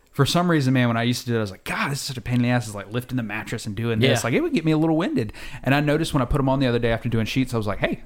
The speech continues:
Speaker 1: I'm pretty good." Like,
Speaker 2: Yeah.
Speaker 1: I'm, wow. That's when I noticed it. I was like, "Okay." Like, that's
Speaker 2: That's awesome.
Speaker 1: a little bit of, a little bit of benefit of just being naturally more active.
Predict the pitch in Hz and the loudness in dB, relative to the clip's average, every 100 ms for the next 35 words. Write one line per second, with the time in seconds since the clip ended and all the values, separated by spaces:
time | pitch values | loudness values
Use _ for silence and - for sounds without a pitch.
0 | - - 269 123 143 226 - 107 - - | -10 -2 0 2 0 -2 -4 -6 -4 -8
1 | - - - 156 285 214 90 330 294 - | -12 -20 -2 2 2 2 2 2 0 -4
2 | - - 139 330 - - - - - 175 | -10 -4 -2 -2 -6 -18 -20 -6 -2 0
3 | - 196 143 147 156 - 110 110 107 101 | 0 0 2 2 0 -4 -2 0 -2 -6
4 | - - 139 - 104 110 - - - - | -12 -4 -2 -2 -2 -4 -4 -12 -20 -20
5 | - - 110 196 - - - - - - | -16 -10 -4 -2 -4 -10 -12 -12 -8 0
6 | 110 - - 92 101 196 311 254 202 196 | 0 0 -4 -4 -2 2 2 2 0 0
7 | 160 180 226 202 190 175 - - 156 160 | -6 -6 -2 0 0 -2 -6 -2 0 2
8 | 139 127 143 - 127 139 131 127 - - | 0 -2 -4 0 2 4 2 0 -8 -12
9 | 107 120 131 135 127 120 110 98 - - | 0 0 0 0 0 2 0 -2 -6 -12
10 | 87 - | -14 -14